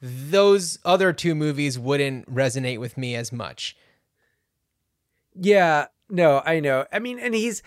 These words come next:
Speaker 2: like, yeah, he's fine in this, and I don't, I, it's like, I don't, <laughs> I don't blame him. I just, I feel like it would, I would have liked to have seen a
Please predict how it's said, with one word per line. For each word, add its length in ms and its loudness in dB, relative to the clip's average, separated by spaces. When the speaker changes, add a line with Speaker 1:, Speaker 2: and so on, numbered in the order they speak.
Speaker 2:
like, 260 0
yeah, 220 -14
he's 280 -8
fine 260 -2
in 40 -4
this, 120 -4
and 100 -6
I 60 0
don't, 400 -4
I, 80 -2
it's 200 -6
like, 240 0
I 80 0
don't, 320 -2
<laughs> 100 -14
I 440 -10
don't 180 0
blame 320 -6
him. 320 -4
I 120 -2
just, 300 -6
I 100 2
feel 280 -2
like 280 2
it 120 0
would, 320 -2
I 120 2
would 180 2
have 120 -4
liked 320 2
to 160 -2
have 260 0
seen 640 -6
a 100 -2